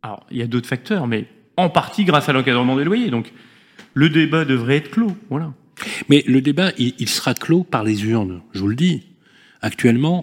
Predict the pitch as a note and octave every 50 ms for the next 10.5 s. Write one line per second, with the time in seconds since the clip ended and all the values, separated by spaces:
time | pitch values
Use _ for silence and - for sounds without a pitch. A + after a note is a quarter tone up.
0 | - A2+ G#2 A2+ A2 A2 C3 B2+ A2+ A2 G#2 G2 G#2+ G#2 A2 G#2+ A2 B2 D3 F3
1 | G3 G3 F3+ - - - F#2+ G#2 G2 F#2+ - D#3+ D#3+ C#3+ D3 C3+ C#3 C3 C#3 C#3
2 | - - - B2+ G#2+ G#2 - - G2+ G#2+ A#2 A2+ G#2 - - G#2+ G2 G#2 A2 C3+
3 | D#3+ - - - A2+ G#2+ - - - - - - - - - A#2 - - B2 -
4 | - B2 G#2+ G#2+ A2 A2+ G#2 G2+ C#3 E3 F#3+ G3+ F#3+ - - - - - - -
5 | - C3+ D#3+ G3 E3 A#2+ - - - D#3+ D#3 D3 C3+ B2+ A2+ A#2 A#2 A2+ A#2 A#2
6 | A#2 A2+ A#2 A#2 - - - - _ _ _ _ - _ _ _ _ _ _ _
7 | - G#2+ - - C3 C#3 B2+ - A#2 G#2 G#2+ A2+ G#2+ - A2+ G#2+ G#2 G2+ - -
8 | C#3+ C3 A#2 A#2+ A2 A2 G#2 A2+ A2 A2+ A2 A2+ G#2+ - A2+ G#2+ - - - -
9 | - - - - A#2+ A2 - - F#3 F#3 - - B2+ G#2+ A2 G#2+ G#2+ A2+ A2+ -
10 | - A2+ - A2+ A2 G2+ G#2 G#2 G2+